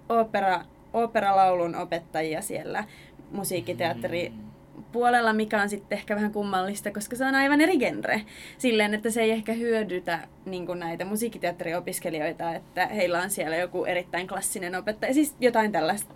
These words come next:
Speaker 1: tällaisia asioita. Niitä voi olla monenlaisia, mut et se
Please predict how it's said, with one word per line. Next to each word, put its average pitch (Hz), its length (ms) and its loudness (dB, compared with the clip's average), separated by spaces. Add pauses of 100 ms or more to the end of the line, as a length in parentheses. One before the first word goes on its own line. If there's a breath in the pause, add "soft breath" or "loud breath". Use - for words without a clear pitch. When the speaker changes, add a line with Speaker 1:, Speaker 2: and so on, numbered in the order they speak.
(100)
Speaker 1:
tällaisia 190 400 0
asioita. 185 440 0 (1080 loud breath)
Niitä 208 300 0 (160)
voi 196 160 4
olla 185 140 2
monenlaisia, 185 560 -2
mut 226 140 -2
et 233 200 -4
se 240 260 0